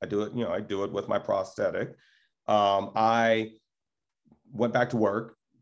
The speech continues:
fairly, you know, fairly quickly after surgery. I directed another episode of television. I,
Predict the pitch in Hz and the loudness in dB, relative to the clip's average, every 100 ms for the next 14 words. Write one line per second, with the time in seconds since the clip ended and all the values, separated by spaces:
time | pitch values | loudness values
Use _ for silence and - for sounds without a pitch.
0 | _ - 113 113 113 113 135 107 117 113 | _ 2 2 4 0 -2 -2 -2 2 2
1 | 113 117 110 104 101 101 107 101 95 - | 2 0 0 0 0 0 -2 -2 -4 -8
2 | 95 87 104 95 90 92 98 101 92 98 | -8 -2 0 2 0 0 -2 -2 -4 -2
3 | 95 95 - - 90 - 92 92 92 87 | 0 0 -2 -4 -6 -2 0 0 -2 -4
4 | 87 87 | -4 -4